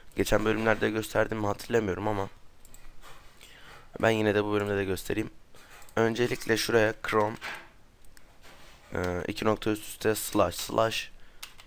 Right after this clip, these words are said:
memory tire internals yazıyoruz. Bunu size vereceğim ben.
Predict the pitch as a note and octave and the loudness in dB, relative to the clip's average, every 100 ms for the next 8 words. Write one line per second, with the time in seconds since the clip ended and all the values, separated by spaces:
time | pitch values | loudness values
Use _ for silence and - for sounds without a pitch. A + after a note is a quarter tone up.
0 | - A2 A2+ A2 G#2 A#2 A#2 - - - | -2 0 2 2 2 0 -2 -6 -20 -20
1 | - - - - - - A2 A2+ - - | -20 -20 -20 -20 -10 -4 0 0 0 0
2 | G2+ G2+ F2+ - G2 G#2 G#2 G2+ - - | 0 -2 -6 0 4 4 4 0 -2 -4
3 | F2 - F2+ G#2 - - - - - - | -4 -2 -4 -4 -10 -18 -20 -20 -20 -20
4 | - - - G#2 F#2+ - G2 G2 G#2 G2 | -20 -12 -4 -4 -2 2 4 4 4 2
5 | F2+ G#2+ | 2 -2